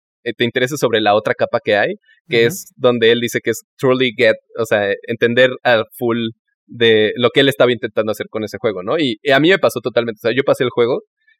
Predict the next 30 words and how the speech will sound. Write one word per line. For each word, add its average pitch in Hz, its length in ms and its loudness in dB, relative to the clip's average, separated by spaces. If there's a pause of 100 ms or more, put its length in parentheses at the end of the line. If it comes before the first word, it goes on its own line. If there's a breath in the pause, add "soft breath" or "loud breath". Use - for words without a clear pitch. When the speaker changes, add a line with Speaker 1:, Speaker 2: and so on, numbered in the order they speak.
Speaker 1:
eh, 107 280 0
la 107 100 0
primera 113 320 0
vez 113 180 0
hace 107 240 -6
ya 104 300 2
muchos 104 320 -8
años, 123 360 -6 (440)
y 113 720 0
me 127 80 2
acuerdo 143 220 2
que - 120 -4
pasé - 200 -2
muy 123 200 0
por 127 160 0
encima 110 300 -4
la 104 80 -4
historia 117 360 0
y 120 60 0
medio, 104 760 -4
este, 110 260 -4
la 107 100 0
fui 135 120 0
leyendo 131 300 -2
y 135 60 0
hasta 117 180 -2
que 123 120 -4
no 139 100 0
lo 190 80 2
acabé, 110 440 -4